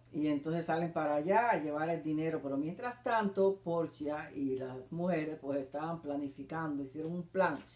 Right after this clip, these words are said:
ardieron una, una, un plan para salvar a Antonio y, y salvar todo, eh, también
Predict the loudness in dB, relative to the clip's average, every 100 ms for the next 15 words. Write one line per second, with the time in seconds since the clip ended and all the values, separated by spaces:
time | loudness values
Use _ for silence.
0 | -20 -8 -4 2 4 4 0 0 2 2
1 | 0 -4 -2 0 0 -2 -6 2 4 6
2 | 2 -4 -14 -20 -20 -8 -2 2 2 2
3 | 2 -2 -6 -10 -14 -2 0 4 4 4
4 | 2 0 2 2 2 2 0 0 -4 0
5 | 0 2 0 0 0 0 0 -2 -2 -2
6 | -2 -2 0 -2 -4